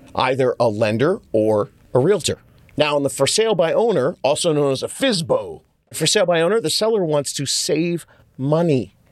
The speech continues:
When you sell a home, you have to pay six, seven, eight percent out to the realtors and the escrow and title, but they don't want to pay that. They want to save money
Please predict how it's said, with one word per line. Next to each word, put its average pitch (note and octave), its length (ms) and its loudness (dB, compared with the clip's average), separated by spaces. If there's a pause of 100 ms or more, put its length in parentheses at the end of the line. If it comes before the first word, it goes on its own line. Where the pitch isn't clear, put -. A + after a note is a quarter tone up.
(140)
When D3+ 120 4
you D3 80 2
sell F3 320 0
a E3+ 80 0
home, D#3 320 0
you C3+ 80 -2
have D3 140 -2
to B2+ 80 -12
pay C#3+ 400 0 (240)
six, - 520 -4 (200)
seven, C3 580 0 (160)
eight - 220 0
percent E3 420 0 (160)
out - 460 -2 (380)
to D3+ 120 2
the C#3+ 80 4
realtors D3+ 460 2
and D3 80 0
the C#3 80 2
escrow C#3 340 2
and B2+ 100 -2
title, D#3 360 0
but A#2 320 -8
they E3+ 180 2
don't C4+ 260 0
want C3+ 200 2
to A#2+ 40 -2
pay A3 300 -2
that. A2+ 300 0
They F3 160 2
want G3+ 220 2
to - 20 -2
save D#3 260 0
money C#3 340 0